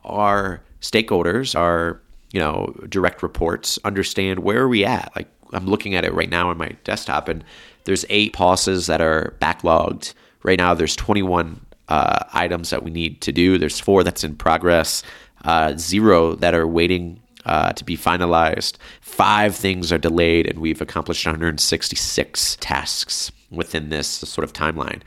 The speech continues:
And this allows us to see, okay, what are we doing? What do we need to do? What have we done? What's delayed? Why is it delayed? And we can follow up with these particular people to really understand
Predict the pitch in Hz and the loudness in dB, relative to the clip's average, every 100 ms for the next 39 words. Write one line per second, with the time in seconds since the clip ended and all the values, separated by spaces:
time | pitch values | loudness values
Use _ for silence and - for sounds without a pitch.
0 | - - - - 107 131 233 226 104 95 | -20 -20 -20 -8 -2 0 2 0 0 0
1 | - - 92 90 - 95 - 87 82 78 | -2 -2 0 -2 -4 -4 0 0 0 -4
2 | - - - 98 120 147 120 87 85 85 | -14 -10 0 4 4 4 2 2 2 -2
3 | - 101 120 107 95 85 78 82 82 78 | 0 2 2 0 0 -2 0 0 0 -2
4 | - 104 113 107 78 87 85 82 82 - | -2 -2 0 -2 0 2 4 2 0 -4
5 | - - 104 87 85 87 82 - - - | -6 -4 -4 0 2 2 0 -4 -12 -2
6 | - 110 113 101 - 87 87 87 87 - | 0 2 2 0 -2 2 2 2 0 -6
7 | - - 104 110 101 - 113 139 117 127 | -20 -6 -4 -2 -4 0 0 2 2 2
8 | - 87 85 - - 92 90 92 131 - | -2 -4 -4 -6 -6 -4 -4 -4 -4 -4
9 | 69 80 78 92 92 - 101 95 - 95 | -2 -2 0 0 2 0 -2 -2 -4 -4
10 | 143 95 87 | -6 -6 -10